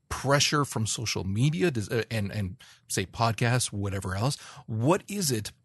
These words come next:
that is going to wind up making the most amount of change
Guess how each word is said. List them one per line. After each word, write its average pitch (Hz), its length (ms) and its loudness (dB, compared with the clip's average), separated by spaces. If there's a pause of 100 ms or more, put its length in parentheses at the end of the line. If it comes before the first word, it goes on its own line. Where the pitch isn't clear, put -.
(600)
that 131 380 0
is 131 180 0
going 123 220 2
to 127 160 -4
wind 117 380 0
up - 160 -4
making 110 400 -2
the 104 160 -6
most 104 640 -2 (280)
amount 107 460 0
of 101 160 -6
change 110 640 0